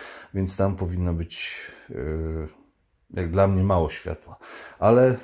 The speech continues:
e, z racji, że była dla mnie w-, istotna regulacja mocy, e, oraz ustawianie sobie dowolnych kanałów i kolorów i tak dalej, i tak dalej, plus ewentualnie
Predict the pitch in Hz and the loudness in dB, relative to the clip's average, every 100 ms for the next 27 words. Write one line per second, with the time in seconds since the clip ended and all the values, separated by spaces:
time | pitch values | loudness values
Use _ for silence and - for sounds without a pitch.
0 | 208 117 101 98 113 113 110 101 95 98 | -4 0 0 2 2 2 0 -2 0 0
1 | 92 98 92 90 85 85 90 104 95 117 | 2 2 2 0 -2 -8 -8 -8 2 4
2 | 117 - 95 90 85 - 95 98 95 104 | 4 2 2 2 0 0 0 2 2 4
3 | 117 - 87 82 76 _ - - - - | 2 0 -2 -2 -4 _ -20 -20 -20 -4
4 | 92 85 80 - 101 123 135 - _ _ | 0 0 -2 -2 0 2 -2 -8 _ _
5 | _ _ _ _ _ _ - 90 90 87 | _ _ _ _ _ _ -8 -2 0 0
6 | - 95 92 - 104 - 92 98 95 92 | 0 2 2 0 -6 -2 2 2 2 0
7 | 95 85 87 82 95 98 104 95 92 - | -2 -2 -2 0 2 4 4 2 0 -2
8 | 95 92 90 92 92 - 85 85 87 - | 0 2 2 0 -4 -6 -4 -2 -4 -8
9 | - - - 98 92 87 87 90 85 82 | -20 -20 -4 2 4 2 0 -4 -6 -2
10 | 87 85 - 80 87 95 104 - 101 92 | 0 -2 -2 -2 0 2 0 -2 -4 -2
11 | - - 78 92 92 85 90 92 87 87 | -6 -6 -2 0 0 0 0 2 2 -2